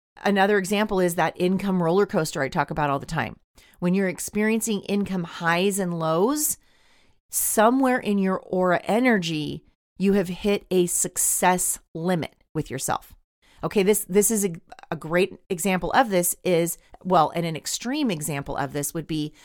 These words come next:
the lottery winners that we hear about. They win, like, eighty million dollars, and then in a couple of years, they're broke, divorced, in rehab, right? There's just a certain level of success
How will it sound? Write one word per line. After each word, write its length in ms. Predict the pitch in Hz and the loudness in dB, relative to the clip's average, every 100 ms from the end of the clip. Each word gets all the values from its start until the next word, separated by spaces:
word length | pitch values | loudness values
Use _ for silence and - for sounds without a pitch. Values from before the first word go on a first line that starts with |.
| - - - | -20 -20 -4
the 100 | 165 | -2
lottery 520 | 165 196 277 202 143 | 2 4 4 2 -2
winners 400 | 143 147 143 - | -4 -4 -4 -2
that 200 | 156 - | -2 -2
we 140 | 160 | -6
hear 200 | 156 160 | -4 -2
about. 280 | 156 151 143 | 0 -2 -2
They 120 | 165 | -4
win, 200 | 156 165 | -4 -4
like, 200 | 160 147 - - | -4 -6 -6 0
eighty 260 | 208 220 | 2 4
million 400 | 208 196 190 160 | 4 4 2 0
dollars, 720 | 156 156 160 131 151 190 - - _ _ _ - _ _ | 2 2 4 2 0 -2 -6 -10 _ _ _ -20 _ _
and 120 | 190 | 2
then 100 | 196 | 4
in 120 | 196 180 | 4 2
a 60 | |
couple 380 | 175 - 214 202 | 0 0 0 2
of 80 | 175 | 2
years, 380 | 175 190 170 165 | 2 2 2 0
they're 140 | 156 | -4
broke, 760 | 156 160 175 170 175 170 - - _ _ - | -4 0 4 6 6 4 -6 -20 _ _ -6
divorced, 720 | 175 156 180 175 175 175 - - | -4 0 4 6 4 0 -6 -4
in 140 | 170 | -2
rehab, 720 | 156 180 185 175 165 165 170 175 - _ _ _ _ - | 0 0 0 2 2 2 -2 -8 -16 _ _ _ _ -2
right? 300 | 160 170 180 - - | 2 2 0 -8 -4
There's 180 | 185 185 | -2 0
just 200 | 196 185 | -2 -2
a 60 | |
certain 480 | 180 - 226 247 226 | -2 0 0 0 0
level 400 | 202 202 208 208 | 2 2 2 2
of 100 | 180 | 0
success 840 | - 180 - - 170 185 262 - | -2 -4 -6 -4 -2 -2 -2 -4